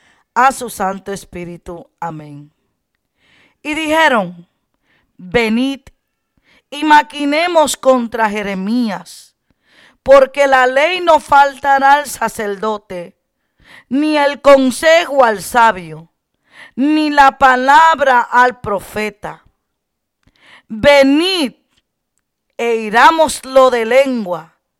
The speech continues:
y no atendamos a ninguna de sus palabras". Gracias, Señor, te doy,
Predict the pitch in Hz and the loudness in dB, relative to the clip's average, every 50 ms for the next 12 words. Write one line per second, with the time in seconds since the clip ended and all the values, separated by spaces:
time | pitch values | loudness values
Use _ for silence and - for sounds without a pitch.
0 | _ _ _ _ _ _ _ _ _ - - 262 247 233 233 254 277 311 330 349 | _ _ _ _ _ _ _ _ _ -14 -10 -8 -6 -4 0 2 2 4 4 2
1 | 320 _ - 320 311 311 294 277 269 247 311 320 320 320 277 233 196 175 175 180 | 0 _ 0 0 2 2 0 -2 0 4 6 6 6 6 4 0 -4 -6 -10 -14
2 | - - - _ _ - - 220 220 214 208 196 190 190 185 180 220 285 302 302 | -16 -18 -20 _ _ -2 0 0 2 0 0 -6 -10 -12 -12 -12 -10 -10 -8 -6
3 | 285 247 214 180 175 175 196 196 _ _ _ _ _ _ _ _ _ _ _ 160 | -6 -6 -4 -6 -6 -8 -10 -14 _ _ _ _ _ _ _ _ _ _ _ -10
4 | 156 202 202 185 - - - 214 233 254 233 - - _ _ _ _ _ - - | -6 -4 -4 -4 -6 -8 -10 -10 -10 -10 -12 -16 -20 _ _ _ _ _ -12 -10
5 | 175 165 160 156 160 151 147 156 151 151 151 - - - _ _ _ _ _ _ | -8 -8 -8 -8 -10 -10 -10 -10 -12 -14 -16 -20 -20 -20 _ _ _ _ _ _
6 | _ _ _ _ _ _ _ _ _ _ _ _ _ _ _ _ - 214 233 233 | _ _ _ _ _ _ _ _ _ _ _ _ _ _ _ _ -8 -2 -2 0
7 | 233 220 - 247 233 - - 233 214 202 190 180 185 185 - - 190 185 175 170 | 0 -2 -2 -6 -8 -6 -8 -8 -10 -8 -8 -10 -10 -10 -10 -10 -10 -8 -8 -8
8 | 170 160 160 165 | -8 -8 -10 -14